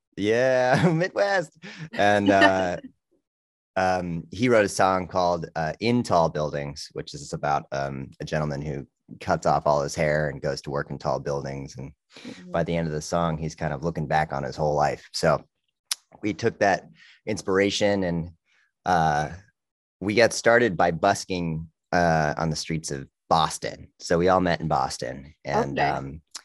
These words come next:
Speaker 2: Yeah, I was wondering
Speaker 1: and
Speaker 2: how
Speaker 1: then
Speaker 2: does, like, a band from Brooklyn end up bringing all this, like, influence from the Appalachian region and, and all of that?
Speaker 1: Totally. Yeah. Uh,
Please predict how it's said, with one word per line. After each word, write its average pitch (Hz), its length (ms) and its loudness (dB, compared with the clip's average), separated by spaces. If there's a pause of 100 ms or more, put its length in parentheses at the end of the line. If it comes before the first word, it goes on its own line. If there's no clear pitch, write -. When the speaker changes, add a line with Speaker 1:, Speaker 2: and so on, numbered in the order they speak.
Speaker 2:
Yeah, 285 80 4
I 262 60 8
was 240 100 4
wondering 320 300 4
Speaker 1:
and 269 60 2
Speaker 2:
how 165 60 2
Speaker 1:
then 165 260 4
Speaker 2:
does, 78 100 -4
like, - 160 -6
a 214 80 -2
band 214 420 -2
from 202 180 -4
Brooklyn 190 460 -4
end 180 180 -2
up 180 140 -2
bringing 185 300 -6
all 180 160 2
this, 180 240 -6
like, 165 400 -2
influence 190 500 0
from 165 340 -4 (440)
the 135 80 4
Appalachian 185 520 0
region 165 540 0
and, 147 420 -6 (220)
and 170 140 -10
all 160 140 -2
of 151 60 -14
that? 78 120 0
Speaker 1:
Totally. 78 500 -2 (480)
Yeah. 113 560 8
Uh, 95 540 4